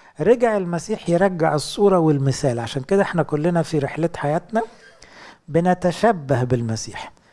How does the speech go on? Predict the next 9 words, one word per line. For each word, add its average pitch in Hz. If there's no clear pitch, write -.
بننمو 196
للكمال 160
المسيحي. 117
انت 147
كويس، 165
لكن 131
ممكن 139
تبقى 123
احسن، -